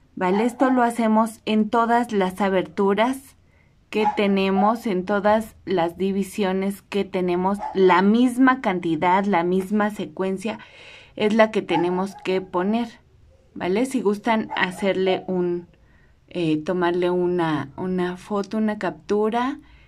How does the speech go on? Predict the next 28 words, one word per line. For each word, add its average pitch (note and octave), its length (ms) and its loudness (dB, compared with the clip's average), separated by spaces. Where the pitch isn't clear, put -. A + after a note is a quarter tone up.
este, D#3+ 640 -2
o F3 240 0
igual F3 480 0
con F3+ 200 0
el D#3 160 4
mis-, E3+ 200 -2
la, D#3 400 0
repetimos F#3 760 0
la F3 140 0
misma, E3 520 -2
este, E3 460 -8
con, D#3 380 -4
con F3 600 -2
la D#3 120 0
línea F3+ 380 -2
que G3+ 380 -2
ya F#3 200 -2
ustedes G3 400 -4
colocaron G3 840 -2
y A3 180 2
regreso A3 560 2
en B3 100 2
un A#3 120 2
momento A3+ 560 0
para E3+ 200 0
mostrarles F#3+ 880 -4
cómo F3+ 400 0
quedó. C3 380 -8